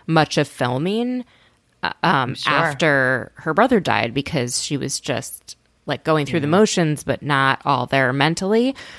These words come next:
Speaker 1: And she does say that at one point, Austin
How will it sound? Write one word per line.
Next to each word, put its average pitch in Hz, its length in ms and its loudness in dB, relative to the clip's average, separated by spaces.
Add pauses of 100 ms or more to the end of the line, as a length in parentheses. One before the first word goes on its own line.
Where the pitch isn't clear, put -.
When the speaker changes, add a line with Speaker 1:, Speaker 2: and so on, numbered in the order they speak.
(320)
Speaker 1:
And 156 320 0
she 196 140 0
does 165 260 2
say 160 420 2
that 139 140 0
at - 120 -2
one 151 200 0
point, 143 600 -2 (840)
Austin 147 840 0